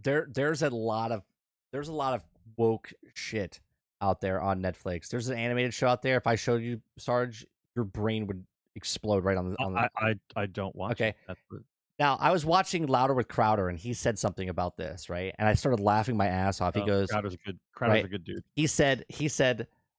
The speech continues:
Speaker 1: "Do you know that Netflix sales in D V D rentals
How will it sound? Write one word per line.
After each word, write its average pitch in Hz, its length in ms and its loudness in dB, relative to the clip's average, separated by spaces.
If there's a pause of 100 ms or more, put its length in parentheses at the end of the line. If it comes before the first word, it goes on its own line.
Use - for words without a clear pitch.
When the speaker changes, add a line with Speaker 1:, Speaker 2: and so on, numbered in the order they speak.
(580)
Speaker 1:
"Do 131 100 0
you 170 220 2
know 113 600 4
that 113 280 0
Netflix 143 840 0 (120)
sales 110 680 2
in 113 240 0
D 131 220 0
V 147 160 2
D 135 240 2
rentals 90 580 0